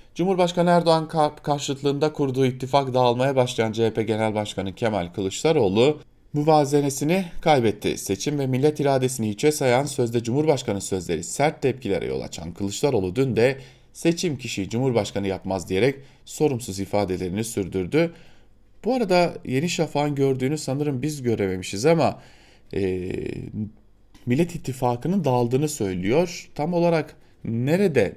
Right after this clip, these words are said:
dağılmış durumda Millet İttifakı? Eğer, e, Yeni Şafak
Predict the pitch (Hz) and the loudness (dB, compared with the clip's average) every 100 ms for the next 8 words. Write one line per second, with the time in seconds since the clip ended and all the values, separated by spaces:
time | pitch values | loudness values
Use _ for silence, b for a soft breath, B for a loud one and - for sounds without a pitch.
0 | - 95 92 92 101 - - 98 92 90 | -2 -2 0 -2 -6 -8 -6 -4 -2 0
1 | 135 143 107 98 98 104 - 98 98 98 | 0 0 -2 -2 -2 -10 -10 -6 -2 -4
2 | - 170 175 B B B B - 101 101 | 0 0 0 B B B B -2 0 0
3 | - - 98 90 104 107 110 - 101 - | -2 -6 -4 -2 -2 -4 -6 -4 -6 -8